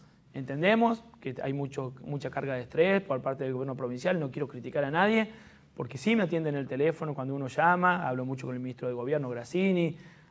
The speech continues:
hablo mucho con el ministro de Seguridad, con el ministro de Salud, con el ministro de Obras Públicas. No hay inconvenientes, pero sí hay una realidad que, bueno, en esto no, no hemos sido consultados y no estaría faltando a la verdad.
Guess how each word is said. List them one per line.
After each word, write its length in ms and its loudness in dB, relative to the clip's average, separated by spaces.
hablo 200 0
mucho 180 -6
con 100 -4
el 40 -4
ministro 180 -6
de 60 -4
Seguridad, 300 2
con 100 -2
el 80 -4
ministro 240 -6
de 60 -6
Salud, 520 4
con 140 -8
el 60 -6
ministro 240 -4
de 60 2
Obras 120 -4
Públicas. 320 2
No 60 4
hay 100 8
inconvenientes, 840 0
pero 220 0
sí 340 2
hay 100 6
una 180 0
realidad 360 2
que, 80 -4
bueno, 220 0
en 80 -10
esto 180 -8
no, 160 -8
no 160 -8
hemos 320 -10
sido 160 -6
consultados 500 -2
y 40 -8
no 60 -8
estaría 360 -6
faltando 320 -6
a 40 -2
la 60 -2
verdad. 180 -6